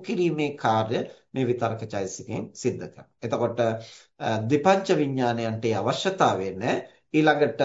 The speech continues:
අ, ප්‍රථම ධානයේදී අවශ්‍යතාවය තිබුණාට ද්විතීය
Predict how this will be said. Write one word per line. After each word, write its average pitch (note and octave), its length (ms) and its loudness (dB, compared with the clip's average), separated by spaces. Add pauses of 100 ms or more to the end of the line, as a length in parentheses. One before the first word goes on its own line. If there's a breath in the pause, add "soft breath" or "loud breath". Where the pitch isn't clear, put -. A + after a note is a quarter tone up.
(500)
අ, A#2 120 -6 (300)
ප්‍රථම G3+ 340 4 (180)
ධානයේදී E3+ 640 4
අවශ්‍යතාවය C#3 760 4
තිබුණාට C#3 560 -2
ද්විතීය D3+ 500 2